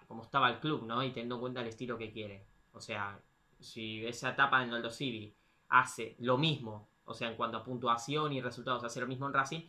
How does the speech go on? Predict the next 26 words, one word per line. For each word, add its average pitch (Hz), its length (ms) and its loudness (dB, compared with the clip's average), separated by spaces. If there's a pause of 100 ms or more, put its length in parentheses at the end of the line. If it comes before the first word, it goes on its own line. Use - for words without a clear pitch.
(360)
ahí 107 220 -2
sí, - 360 -2 (160)
va 110 60 0
a 110 60 -6
ser 113 120 -8
mucho 131 320 -2
más 120 140 2
desastroso. 107 640 -10 (320)
Pero 123 140 0
hay 139 140 2
que 147 80 4
ver 151 120 4
en 143 120 0
qué 127 160 -2
contexto 110 400 -8
estás. 117 260 0
Bueno, 110 280 -4
ahí 113 220 0
en 123 80 -2
Racing 131 440 0 (240)
está 117 220 -2
en 180 60 4
un 151 80 2
contexto 127 380 -2
mucho 127 200 -6
mejor. 139 340 0